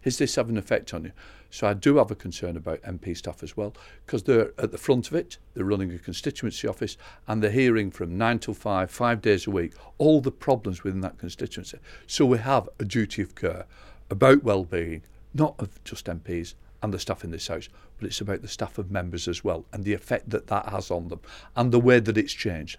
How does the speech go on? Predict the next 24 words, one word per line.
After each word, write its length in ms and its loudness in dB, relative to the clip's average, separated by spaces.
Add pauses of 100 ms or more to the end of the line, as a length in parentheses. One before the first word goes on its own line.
And 140 -4
Brexit 380 2 (240)
has 280 0
made 200 0
it 80 -6
much 240 -8
more 160 -8
high 300 -4
profile. 600 -2 (300)
The 80 -8
fact 320 0
is 80 -2
the 140 4
offices 540 0
are 60 -16
facing 440 -2
a 60 0
lot 340 6
of 100 2
that 140 4
on 100 -6
the 80 -8
front 280 -6
line. 240 -2